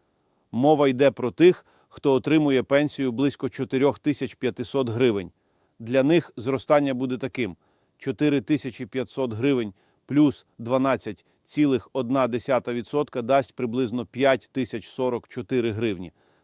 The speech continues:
Таким чином, доплата складе близько п'ятисот сорока чотирьох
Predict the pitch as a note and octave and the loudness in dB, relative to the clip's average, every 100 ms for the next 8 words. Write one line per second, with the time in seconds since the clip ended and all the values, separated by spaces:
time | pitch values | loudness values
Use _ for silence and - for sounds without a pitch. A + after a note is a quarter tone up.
0 | - B2 D3 D3 - D#3+ C3+ - _ _ | -10 -6 -4 -2 0 0 -2 -6 _ _
1 | A2+ B2+ C3+ C#3 - A#2+ - B2+ A#2+ C3 | -6 -2 2 2 2 -6 -6 -4 -2 -2
2 | A#2 C3 - A2+ B2+ B2+ A#2 B2+ A#2 - | -2 -4 -6 -8 -8 -8 -6 -4 -4 -4
3 | B2 C3+ C3 A2+ B2 A#2+ A#2+ A#2 | -4 -4 -6 -8 -8 -4 -2 -2